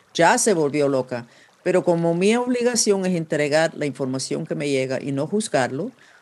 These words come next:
yo se lo dije a mi grupo y eso está en YouTube, está en el chat.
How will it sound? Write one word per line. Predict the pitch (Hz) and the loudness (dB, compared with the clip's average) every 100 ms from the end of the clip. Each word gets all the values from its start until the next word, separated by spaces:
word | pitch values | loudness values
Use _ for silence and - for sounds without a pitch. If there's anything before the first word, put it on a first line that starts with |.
| _ _ | _ _
yo | - 190 | -6 -2
se | 214 | 0
lo | 190 | 2
dije | 196 226 | 2 2
a | |
mi | 185 156 | 0 0
grupo | 180 254 - | -2 -2 -4
y | 147 | -4
eso | 156 | -6
está | 175 185 196 | -6 -4 -2
en | 196 | -2
YouTube, | 240 233 131 - - | -2 -2 -4 -4 -12
está | 120 - 151 151 | -12 -4 2 2
en | 117 139 | 2 -2
el | 139 | -2
chat. | 135 240 202 | -2 0 2